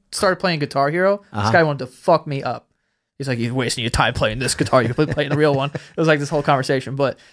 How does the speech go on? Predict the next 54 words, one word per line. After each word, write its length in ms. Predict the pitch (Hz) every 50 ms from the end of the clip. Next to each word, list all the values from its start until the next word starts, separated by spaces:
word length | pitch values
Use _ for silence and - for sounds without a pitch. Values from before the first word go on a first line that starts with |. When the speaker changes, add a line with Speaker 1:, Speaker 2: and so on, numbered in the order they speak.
| _ _ - - _ -
Speaker 1:
I, 160 | 175 240 - - -
I 80 | 202
don't 120 | 262 302 269
know. 160 | 254 214 - -
Like, 260 | 190 202 190 - - _ _ _ _ _ _ _ _ -
my 140 | 180 196 202
sister 340 | 196 - - 262 - - 262
can 160 | 254 - 233 190
draw, 260 | 151 170 185 185 185
but 100 | 170 165 -
she 100 | - 170
never, 200 | 160 165 165 180
like, 160 | 170 151 147 -
took 140 | - 156
it 120 | 156 147 -
seriously. 460 | - 139 127 120 - - 120 113 110 _ _ _ -
Like, 100 | 151 156
I've 140 | 180 180 165
seen 240 | - - 226 233 233
her 140 | 220 240 202
draw, 340 | 165 - 180 180 165 151 139
and 80 | 135 147
I'm 60 | 143
like, 120 | 139 131
"Jesus 360 | - - 175 151 123 120 -
Christ," 300 | - - 147 147 127 - -
you 40 | 131
know? 160 | 131 139 147
Like, 240 | 135 127 123 - _ _ _ _ _ -
if 120 | 131 123 147
you 260 | 151 143 139 135 - _ _
Speaker 2:
You 80 | - 107
should 160 | - 98 80
try. 320 | - - 92 87 85 80 - -
Speaker 1:
you 80 | 175
should 140 | 151 175 160
apply, 380 | 135 - - - 151 165 190 185
if 120 | 180 170 165
you 80 | 170
applied 300 | 147 - 185 170 226 254 233
yourself 360 | 190 165 - 185 170 170 170
when 80 | 180 165
you 40 | 160
were 80 | 151 143
younger, 360 | 143 170 190 185 165 143 143
you'd 180 | 147 147 143 143
be 100 | 156 147
amazing 420 | 139 139 151 170 180 156 151 143 131
at 140 | 127 120 117
it. 100 | 113 - _ - _ _ _ _ -
But 160 | - 170 156
no 160 | 156 160 170 202
one 220 | 226 226 220 214 214 -
is 400 | 180 170 156 147 147 - -